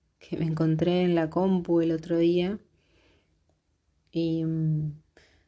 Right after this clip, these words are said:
cuyo nombre llamó mucho mi atención. De hecho, no recuerdo cómo llegó hasta ahí. El libro se llama Metáforas de la vida cotidiana.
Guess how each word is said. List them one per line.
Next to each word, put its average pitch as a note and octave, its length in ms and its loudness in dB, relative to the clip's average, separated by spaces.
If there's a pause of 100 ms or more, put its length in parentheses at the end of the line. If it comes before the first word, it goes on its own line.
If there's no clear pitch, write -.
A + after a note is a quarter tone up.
(1120)
cuyo E3 300 0
nombre G3 640 4
llamó D#3+ 260 0
mucho E3 320 -2
mi D#3+ 160 -2
atención. F3 920 0 (180)
De D#3 180 -2
hecho, E3 360 -2
no D#3 260 4
recuerdo F3+ 840 4 (640)
cómo F3 500 0 (220)
llegó D#3 260 2
hasta D3+ 220 -6
ahí. E3 320 -4 (1300)
El E3+ 160 8
libro F#3 260 8
se F#3 160 0
llama F#3 680 2 (380)
Metáforas E3+ 680 2
de E3+ 80 4
la D#3 140 6
vida D#3+ 240 4
cotidiana. C#3+ 760 -2